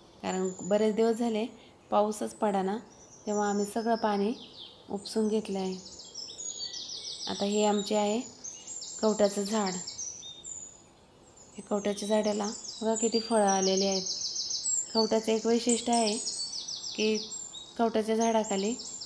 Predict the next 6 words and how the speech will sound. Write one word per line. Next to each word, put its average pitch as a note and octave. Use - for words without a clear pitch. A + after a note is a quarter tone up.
जिवंत A3
पाणी G#3+
असं G3+
आहे G#3+
असं G#3+
म्हणतात. G#3+